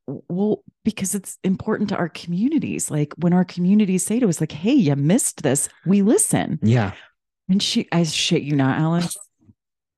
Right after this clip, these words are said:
Speaker 1: the things that people say and the ways that we tell on ourselves, she looks at me and says, "But I don't understand, like, who's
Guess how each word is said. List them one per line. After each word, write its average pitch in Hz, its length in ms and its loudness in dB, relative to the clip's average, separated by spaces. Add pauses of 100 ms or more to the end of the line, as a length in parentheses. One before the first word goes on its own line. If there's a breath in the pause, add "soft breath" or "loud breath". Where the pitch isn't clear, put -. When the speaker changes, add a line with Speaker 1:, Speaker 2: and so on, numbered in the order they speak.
(180)
Speaker 1:
the 180 80 4
things 202 460 6
that - 100 0
people 180 260 2
say 147 480 2
and 143 140 2
the 156 120 4
ways 147 300 2
that 127 120 0
we 143 100 2
tell 143 240 0
on 131 100 2
ourselves, 120 640 -2
she - 220 -2
looks 202 240 0
at - 40 -6
me 190 80 2
and 180 80 0
says, 165 200 -2
"But - 180 -4
I 185 80 2
don't 220 160 2
understand, 175 560 0
like, 156 160 -2
who's 190 340 0